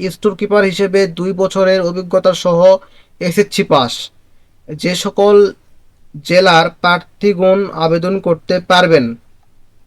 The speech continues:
ব্যতীত, ফরিদপুর জেলা ব্যতীত, শুধু একটা জেলা, ফরিদপুর জেলা ব্যতীত অন্যান্য সকল জেলার প্রার্থীগণ আবেদন করতে পারবেন।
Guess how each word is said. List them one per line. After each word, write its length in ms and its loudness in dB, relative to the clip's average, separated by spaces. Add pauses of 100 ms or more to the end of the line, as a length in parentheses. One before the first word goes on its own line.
(2250)
ব্যতীত, 440 0
ফরিদপুর 600 0
জেলা 240 6
ব্যতীত, 320 -2 (320)
শুধু 220 -4
একটা 260 0
জেলা, 300 -2 (420)
ফরিদপুর 520 -2
জেলা 300 2
ব্যতীত 360 -4
অন্যান্য 560 2
সকল 360 0
জেলার 260 2
প্রার্থীগণ 460 -2
আবেদন 320 0
করতে 240 -2
পারবেন। 380 -2